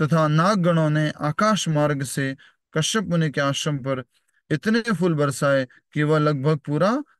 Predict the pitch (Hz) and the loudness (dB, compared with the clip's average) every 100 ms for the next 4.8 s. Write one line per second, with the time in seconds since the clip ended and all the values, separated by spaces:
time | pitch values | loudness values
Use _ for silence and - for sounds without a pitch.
0 | - 113 139 - 120 113 117 110 107 - | -10 -4 -4 -4 -4 -2 -2 -4 -6 -14
1 | - _ - 180 170 165 202 170 226 240 | -20 _ -4 0 2 2 0 -2 0 0
2 | 240 190 190 196 208 202 - _ - 160 | 2 2 2 2 0 -2 -8 _ -4 0
3 | 160 160 185 185 156 175 165 151 175 190 | 0 2 2 2 -2 -2 -2 0 0 0
4 | 190 - 156 165 143 143 139 139 | 0 -2 -6 -6 0 2 2 0